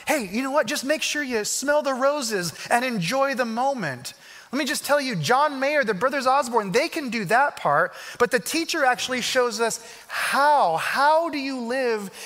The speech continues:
and respond to this thing that it stirs up inside of you? And it's so simple, it's right in front of us. He says, "Remember your creator now."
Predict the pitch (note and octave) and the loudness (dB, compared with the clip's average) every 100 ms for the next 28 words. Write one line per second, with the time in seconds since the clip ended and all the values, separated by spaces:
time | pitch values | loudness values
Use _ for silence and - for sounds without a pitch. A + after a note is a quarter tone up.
0 | - A3 A3 A3 - - A#3+ C4 B3 G#3+ | 0 0 2 -2 -4 0 4 4 2 0
1 | G#3 - - B3 B3+ G#3 G3 F#3+ - A3+ | -4 -4 -2 -2 -2 -2 -4 -4 -2 -2
2 | G#3 G#3 G#3+ G3 - A#3 B3 A3+ C#3 C3+ | 0 -2 -2 -6 -2 -2 -2 -4 -6 -6
3 | B2+ - - - A3 B3 A#3+ - D4 D4+ | -8 -12 -14 -2 0 0 -2 -2 -2 -2
4 | - - D#4+ B3+ A#3+ - B3 B3+ A#3+ - | -2 -4 -4 -2 -2 2 0 0 -2 0
5 | C#4+ C#4+ E3 C#3 - C4 - C4+ G#3 - | 2 0 -2 -6 -4 -4 0 0 0 -6
6 | - - - F3+ B3+ B3 B3 B3+ E4 F4 | -14 -18 -10 0 0 2 -2 0 0 0
7 | E4+ B3+ C4+ B3+ - B3 A#3+ C#4 B3+ E3+ | -2 0 -2 -4 -2 -2 0 -2 0 0
8 | F3 G#3 A3 - - _ _ _ _ _ | 0 -2 -4 -14 -20 _ _ _ _ _
9 | _ _ - E3 G#3+ F#3 C3 D#3 B2+ | _ _ -8 0 2 2 -4 -10 -14